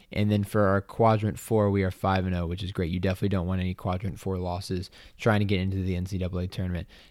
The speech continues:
Now, our last two games are against Mia-, at Miami and home against Louisville. Louisville's definitely gonna, definitely gonna be a quad one game for us, so hopefully we can get that, get another quad one win.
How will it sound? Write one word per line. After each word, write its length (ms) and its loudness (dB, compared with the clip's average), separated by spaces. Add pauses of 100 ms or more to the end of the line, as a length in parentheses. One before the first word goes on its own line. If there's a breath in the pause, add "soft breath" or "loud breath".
Now, 160 4
our 60 6
last 340 6
two 100 2
games 420 6
are 180 4
against 380 0
Mia-, 440 2
at 180 2
Miami 580 2 (300 soft breath)
and 220 -2
home 420 -2
against 400 -4
Louisville. 360 -2
Louisville's 420 4
definitely 400 0
gonna, 140 0 (180)
definitely 400 0
gonna 140 2
be 120 4
a 60 2
quad 420 2
one 440 0 (460 soft breath)
game 360 2
for 240 -4
us, 220 0
so 180 0
hopefully 380 0
we 100 0
can 140 -4
get 200 -2
that, 220 2
get 100 -2
another 260 0
quad 320 -2
one 240 -2
win. 260 4